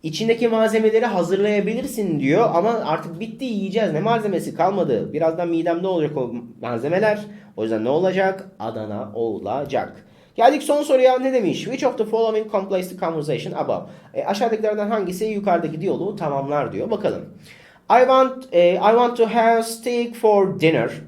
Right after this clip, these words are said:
E, can you cook it for me, mom? E, akşam yemeğinde biftek istiyorum diyor.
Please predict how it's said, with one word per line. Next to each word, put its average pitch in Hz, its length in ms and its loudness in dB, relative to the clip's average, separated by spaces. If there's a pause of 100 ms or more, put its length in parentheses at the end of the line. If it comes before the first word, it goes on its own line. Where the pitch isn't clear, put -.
(100)
E, 117 380 -2
can 196 160 0
you 214 180 0
cook 214 180 -2
it 214 100 -8
for 185 180 0
me, 190 120 0
mom? 147 340 -2 (300)
E, 131 120 0
akşam 247 340 0
yemeğinde 214 340 0
biftek 165 300 -6
istiyorum 131 520 -2
diyor. 131 220 -2